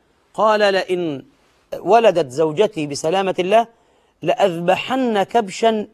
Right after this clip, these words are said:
إليته"، يعني ذيله، "سبعة أشبار".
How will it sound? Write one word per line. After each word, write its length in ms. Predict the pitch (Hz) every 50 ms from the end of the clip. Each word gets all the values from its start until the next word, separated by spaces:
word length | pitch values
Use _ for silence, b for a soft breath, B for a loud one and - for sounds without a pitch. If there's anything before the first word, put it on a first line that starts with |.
| _ -
إليته"، 680 | 220 220 214 196 202 214 247 233 240 247 226 233 247 247 208
يعني 260 | 175 165 160 160 156
ذيله، 340 | 147 214 233 247 240 247 240 - b b b b b b b b
"سبعة 440 | b - 240 247 208 190 160 160 - -
أشبار". 380 | 165 147 - 156 147 147 131 123